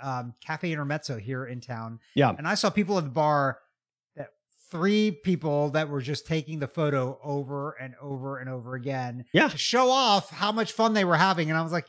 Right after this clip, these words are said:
Speaker 1: "But you're not having fun.
Speaker 2: It's dumb.
Speaker 1: You're just posing.
Speaker 2: It's the worst.
Speaker 1: Why don't you just have fun?"
Speaker 2: I know. For real. Like, it's like, like, when I, I, and I'll, and I will, I'll take photos. I just take 'em to capture memories. Like, I don't care at all about posting them. I don't, I, I, I just wanna, I just wanna be able to remember that moment,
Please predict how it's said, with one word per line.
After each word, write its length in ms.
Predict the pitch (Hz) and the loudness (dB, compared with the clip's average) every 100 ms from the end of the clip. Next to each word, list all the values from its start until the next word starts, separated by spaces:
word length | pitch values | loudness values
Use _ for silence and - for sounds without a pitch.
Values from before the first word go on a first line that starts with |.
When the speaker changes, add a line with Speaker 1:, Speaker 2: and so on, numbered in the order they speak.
| 139 | -4
Speaker 1:
"But 100 | 196 | 0
you're 140 | 196 | 2
not 220 | 208 240 | 4 4
having 220 | 240 151 143 | 2 0 -2
fun. 200 | 147 131 | 0 4
Speaker 2:
It's 140 | 262 | 4
dumb. 440 | 165 262 320 302 165 | 6 6 6 6 6
Speaker 1:
You're 140 | 190 | 4
just 360 | 156 190 - - | 6 4 2 -2
posing. 600 | 185 226 220 170 123 123 | 0 0 2 -2 -2 2
Speaker 2:
It's 240 | 233 269 - | 4 4 4
the 100 | 294 | 4
worst. 300 | 302 359 247 | 6 6 6
Speaker 1:
Why 120 | 185 | 6
don't 140 | 220 180 | 4 2
you 100 | 175 | 0
just 240 | 185 - | 0 -2
have 240 | 165 170 | 0 -2
fun?" 460 | - 175 196 104 104 | -2 -4 -4 -6 0
Speaker 2:
I 200 | 180 226 | 6 8
know. 340 | 240 302 190 - _ | 8 6 4 0 _
For 100 | 220 | 4
real. 160 | 254 226 | 6 6
Like, 180 | 214 202 | 6 6
it's 200 | 240 254 | 6 6
like, 140 | 190 | 6
like, 160 | 240 208 | 6 8
when 160 | 226 233 | 6 6
I, 140 | 302 - | 6 4
I, 200 | 208 220 196 | 6 6 8
and 140 | 240 | 6
I'll, 120 | 339 233 | 8 8
and 80 | 277 | 6
I 60 | |
will, 240 | 285 233 160 | 6 6 6
I'll 80 | |
take 180 | 175 196 | 4 4
photos. 380 | 202 180 151 135 _ _ _ _ | 6 6 6 4 _ _ _ _
I 120 | 214 | 6
just 240 | 208 294 302 | 8 6 6
take 160 | 262 | 4
'em 100 | 226 | 6
to 60 | 180 | 4
capture 360 | 165 160 - 139 | 6 4 4 4
memories. 440 | 117 101 85 80 | 4 2 -4 -4
Like, 120 | 160 - | -4 0
I 100 | 254 | 2
don't 180 | 247 - _ | 2 0 _
care 320 | - 202 208 160 | -2 2 4 4
at 120 | 151 | 4
all 360 | 135 135 123 | 4 2 2
about 260 | 117 104 - | 0 -2 -2
posting 320 | 123 107 120 | 0 0 0
them. 160 | 107 104 | -2 -2
I 100 | 151 | 2
don't, 220 | 185 175 - | 4 4 2
I, 240 | 180 165 214 | -2 2 2
I, 60 | - | 4
I 60 | |
just 160 | 233 277 | 2 2
wanna, 280 | 269 233 160 - | 4 4 4 2
I 60 | |
just 140 | 226 240 | 2 4
wanna 120 | 220 | 6
be 80 | 185 | 6
able 100 | 156 | 8
to 20 | |
remember 260 | 143 147 | 6 6
that 160 | 127 117 | 4 2
moment, 320 | 107 87 - | -2 -6 -10